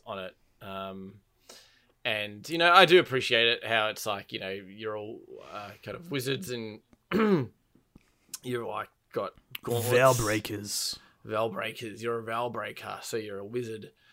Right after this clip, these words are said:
Speaker 1: and you have these. You can choose, uh, what, six different type of gauntlets? Is it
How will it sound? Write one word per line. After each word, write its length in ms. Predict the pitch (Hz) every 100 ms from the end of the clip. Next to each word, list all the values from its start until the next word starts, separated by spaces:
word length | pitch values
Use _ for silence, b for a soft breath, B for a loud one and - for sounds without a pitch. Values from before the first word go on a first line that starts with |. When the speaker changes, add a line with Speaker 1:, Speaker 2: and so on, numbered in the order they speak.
| b _
Speaker 1:
and 320 | 110 107 104
you 100 | 110
have 160 | 113 107
these. 240 | 107 110 b b _ _ -
You 100 | 113
can 160 | 117
choose, 340 | 110 131 120 123
uh, 380 | 107 107 107 107
what, 200 | 107 104
six 300 | - 151 -
different 300 | - 135 131
type 200 | 143 131
of 120 | 127
gauntlets? 480 | 92 113 143 175 -
Is 120 | 175
it 160 | 208